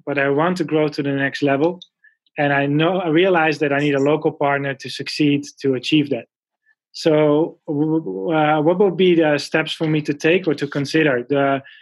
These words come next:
uh, do, do you help to look to find a partner, or is it, I have identified several partners and you will mediate with that, or h-, how, how would it work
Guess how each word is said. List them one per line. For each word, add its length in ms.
uh, 280
do, 260
do 440
you 160
help 360
to 100
look 360
to 80
find 280
a 60
partner, 560
or 240
is 160
it, 160
I 120
have 180
identified 560
several 240
partners 480
and 100
you 160
will 220
mediate 600
with 160
that, 300
or 180
h-, 600
how, 160
how 200
would 100
it 120
work 340